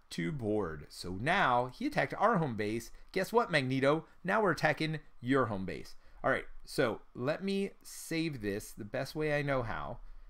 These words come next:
which is I need to take Jubilee, put her over here to make sure I have her available. I doubt I'm gonna get Magneto ally again for the last one, but that's okay.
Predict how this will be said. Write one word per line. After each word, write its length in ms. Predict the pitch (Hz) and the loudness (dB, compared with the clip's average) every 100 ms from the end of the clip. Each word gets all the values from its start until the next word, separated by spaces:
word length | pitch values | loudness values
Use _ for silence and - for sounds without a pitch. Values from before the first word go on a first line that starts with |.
| - - - - | -16 -14 -12 -4
which 260 | 104 113 - | -2 -2 -4
is 540 | 147 117 90 104 131 - - - - - - - - - - - - | 0 2 2 -2 -6 -12 -18 -20 -20 -20 -20 -20 -18 -20 -18 -18 -8
I 40 | |
need 200 | 120 98 | -6 -4
to 60 | 113 | -2
take 160 | 107 | -2
Jubilee, 480 | 98 110 107 139 208 - - | -2 -2 0 -2 -4 -10 -16
put 140 | - 87 | -8 -4
her 120 | 95 | -2
over 180 | 95 90 | -2 -4
here 260 | 143 254 - - - - - - - - - - - - - | -4 -6 -10 -14 -10 -10 -10 -12 -12 -14 -14 -12 -12 -12 -10
to 80 | 90 | -6
make 200 | 98 90 | -4 -4
sure 340 | - 98 101 | -2 -2 -2
I 60 | 110 | -2
have 160 | 95 | -4
her 180 | 104 104 | -2 -2
available. 380 | 95 107 104 113 | -2 -2 0 2
I 160 | 123 107 | 2 2
doubt 260 | 117 139 | 2 4
I'm 100 | 135 | 4
gonna 120 | 127 | 0
get 220 | 120 131 120 | 0 0 0
Magneto 500 | 113 113 135 110 110 | -2 -2 2 2 2
ally 360 | 107 107 101 | 0 0 0
again 440 | 98 95 98 98 127 | -2 -2 -4 -4 -6
for 140 | 101 | -6
the 60 | 92 | -4
last 320 | 90 92 - | -4 -4 -6
one, 200 | 107 139 | -6 -6
but 100 | 120 | -4
that's 200 | 110 104 | -4 -4
okay. 380 | 92 95 104 | -4 -4 -4